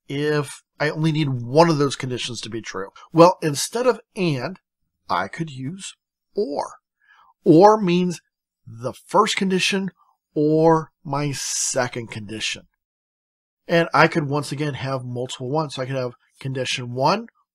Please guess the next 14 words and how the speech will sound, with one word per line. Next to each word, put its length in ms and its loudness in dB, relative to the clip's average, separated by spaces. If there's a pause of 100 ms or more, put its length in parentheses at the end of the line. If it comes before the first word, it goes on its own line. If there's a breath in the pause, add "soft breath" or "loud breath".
or 260 2
condition 480 -8
two 400 -6 (140)
or 200 -4
condition 500 -10
three. 440 -2 (320 loud breath)
And 140 0
if 160 -2 (240)
any 380 -2
one 280 2
of 80 -2
those 220 0
is 140 -4
true, 520 0